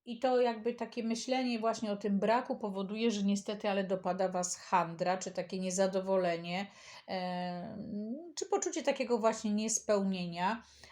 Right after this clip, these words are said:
bo zamiast dostrzegać plusy, widzicie tylko i minusy. To jest ten stan tej pustej szklanki w połowie, tak?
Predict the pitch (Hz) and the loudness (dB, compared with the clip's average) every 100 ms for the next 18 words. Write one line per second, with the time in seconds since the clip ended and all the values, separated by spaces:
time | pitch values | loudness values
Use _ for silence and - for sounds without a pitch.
0 | - 202 208 214 220 214 208 - 208 185 | -8 -2 2 4 2 2 0 0 -2 0
1 | 196 196 - 208 196 180 - 196 180 - | -2 -2 0 2 2 0 -4 -4 -4 0
2 | 202 196 220 214 196 185 185 202 180 180 | 0 2 2 2 0 -2 -2 -2 -2 -2
3 | 190 185 185 185 - 190 185 170 165 170 | 0 0 -2 -6 -4 0 0 0 -2 -2
4 | 170 185 180 - - 180 180 - - 180 | 0 2 2 0 -2 -2 2 4 6 4
5 | 175 175 180 175 - 196 - 185 - 185 | 2 -2 -4 -4 -6 -4 -2 -2 0 -2
6 | 170 175 185 - 180 160 165 - - 208 | -2 -6 -6 4 6 6 0 -6 -2 -4
7 | 208 | -4